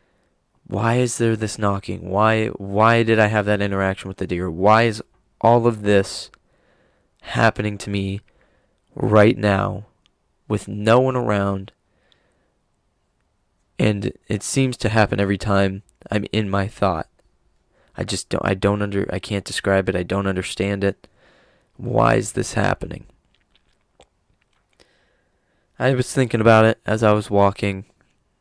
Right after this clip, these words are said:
I was trying to put, connect the dots, see, see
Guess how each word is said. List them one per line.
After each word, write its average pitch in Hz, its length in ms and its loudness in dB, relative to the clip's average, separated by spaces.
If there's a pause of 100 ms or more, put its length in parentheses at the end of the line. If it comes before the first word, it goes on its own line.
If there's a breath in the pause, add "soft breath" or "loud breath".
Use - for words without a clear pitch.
(360)
I 104 60 -6
was 101 160 -10
trying 110 240 2
to 101 80 -2
put, - 340 0 (920 soft breath)
connect 113 320 0
the 110 60 -4
dots, 98 400 0
see, 101 420 -6
see 104 420 -6